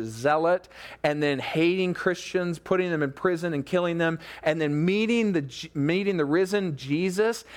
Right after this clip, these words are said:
and totally turning his life. You wanna talk about story of repentance? It is the story of Paul. One day, ninety degree turn, whole new direction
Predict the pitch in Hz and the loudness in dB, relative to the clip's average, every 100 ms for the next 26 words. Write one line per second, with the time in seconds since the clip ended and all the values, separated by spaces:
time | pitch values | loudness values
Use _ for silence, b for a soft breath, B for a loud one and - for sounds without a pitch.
0 | B - 143 139 - 202 220 247 220 185 | B -2 -2 -2 -2 2 4 4 2 2
1 | 220 202 185 156 170 151 180 220 196 190 | 0 2 2 2 2 2 0 0 2 0
2 | 170 151 - - 185 180 151 135 175 175 | 2 0 0 0 2 4 2 0 0 0
3 | 208 196 - 180 160 135 117 - 180 180 | -2 -4 0 0 0 -2 -6 -2 2 4
4 | 180 156 - 170 139 143 185 185 160 160 | 2 0 2 2 2 2 0 0 2 2
5 | 151 127 135 147 175 185 190 180 156 147 | 0 -2 -2 2 2 2 2 2 0 2
6 | 143 143 107 - - 220 220 226 214 180 | 0 -2 -8 -8 2 4 6 6 4 0
7 | 190 185 180 151 151 160 - - 151 | 2 2 0 0 2 0 -2 -4 -4